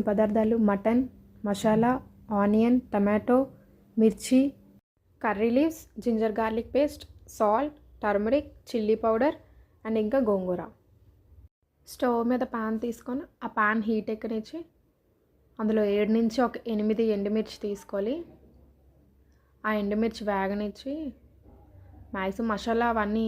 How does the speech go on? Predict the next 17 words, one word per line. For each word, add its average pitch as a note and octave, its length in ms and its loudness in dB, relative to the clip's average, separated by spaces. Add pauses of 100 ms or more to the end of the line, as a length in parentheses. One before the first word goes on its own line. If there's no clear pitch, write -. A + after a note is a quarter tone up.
(120)
ఇంట్లోనే G#3+ 400 0
ప్రిపేర్ G3+ 340 0
చేసుకోండి. G3 520 -4
నేనైతే G3+ 440 -4
ఇంట్లోనే G#3+ 360 -2
ప్రిపేర్ G3+ 360 -4
చేస్తున్నాను. F#3+ 500 -6 (960)
బయట F#3+ 240 0 (100)
మసాలా A3 380 0 (160)
పొడిలో G3+ 340 -2
అన్నీ G3 240 -4
కలిపేస్తున్నారు. G3+ 720 -4 (320)
So - 60 -8 (160)
మ్యాక్సిమం F#3 440 -6
ఇంట్లోనే G#3 360 -4 (400)
ట్రై G3 120 0 (140)
చేయండి. G3+ 320 -4